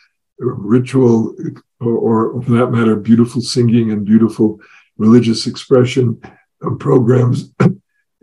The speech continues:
It has to take this form of human concern in society.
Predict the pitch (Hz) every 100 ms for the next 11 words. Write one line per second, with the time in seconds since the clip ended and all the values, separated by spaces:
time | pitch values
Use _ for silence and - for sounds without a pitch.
0 | - - 117 131 139 - 127 - 139 120
1 | - 113 - 123 113 113 104 104 113 120
2 | 110 101 _ _ _ _ _ _ - 113
3 | - 123 107 101 123 - - - 113 147
4 | 127 107 110